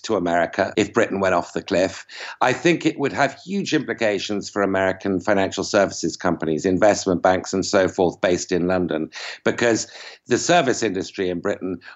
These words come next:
would also be severed from all the regulatory systems it's now a part of.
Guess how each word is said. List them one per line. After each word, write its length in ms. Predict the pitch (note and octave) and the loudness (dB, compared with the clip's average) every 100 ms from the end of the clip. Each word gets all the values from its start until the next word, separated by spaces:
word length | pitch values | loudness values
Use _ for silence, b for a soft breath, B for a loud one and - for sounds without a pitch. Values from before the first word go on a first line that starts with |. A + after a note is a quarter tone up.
| B | B
would 140 | B2 | 6
also 420 | D3+ C3+ - E2+ | 6 4 0 -2
be 360 | D#2 F#2 F2+ F#2+ | 0 0 2 0
severed 500 | - - A#2 G#2+ E2+ | -4 0 2 4 2
from 280 | - - F2+ | 0 -2 0
all 240 | F#2+ G#2 G#2 | 4 4 4
the 100 | G2 | 2
regulatory 800 | G#2 G2+ F#2 F2+ - F#2 F2 | 2 2 0 0 0 2 2
systems 580 | F2+ C3+ B2+ - F#2 E2 | 0 -2 0 0 0 0
it's 180 | F2 - | -4 -2
now 200 | G#2 F#2+ | 2 2
a 40 | |
part 360 | E2 G2+ G#2 - | 2 2 2 0
of. 200 | D2+ - | -6 -6